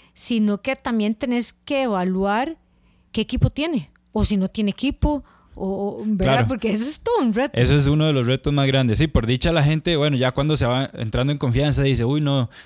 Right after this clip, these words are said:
Speaker 2: ya veo que esto está muy fácil, necesito unas mancuernas o necesito esto". Pero al principio hay muchas personas que no tienen absolutamente
Speaker 1: Absolutamente
Speaker 2: nada,
Speaker 1: nada.
Speaker 2: ni un mat. Entonces hay que jugársela con una silla, con peso corporal,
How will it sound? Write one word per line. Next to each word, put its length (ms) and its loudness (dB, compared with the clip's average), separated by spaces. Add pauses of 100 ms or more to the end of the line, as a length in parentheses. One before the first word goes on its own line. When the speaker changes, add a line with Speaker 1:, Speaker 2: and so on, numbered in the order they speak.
Speaker 2:
ya 160 0
veo 160 2
que 80 0
esto 140 0
está 160 0
muy 140 4
fácil, 340 2
necesito 300 0
unas 120 2
mancuernas 600 0
o 60 -4
necesito 500 -2
esto". 360 -2 (360)
Pero 180 4
al 100 2
principio 460 0
hay 60 2
muchas 260 2
personas 380 0
que 80 -2
no 120 0
tienen 360 -8
absolutamente 880 -2
Speaker 1:
Absolutamente 20 0
Speaker 2:
nada, 200 0
Speaker 1:
nada. 120 -8 (320)
Speaker 2:
ni 160 4
un 120 4
mat. 180 0 (400)
Entonces 300 -4
hay 120 0
que 100 2
jugársela 520 4
con 140 -2
una 160 2
silla, 560 2
con 180 -2
peso 320 -2
corporal, 640 0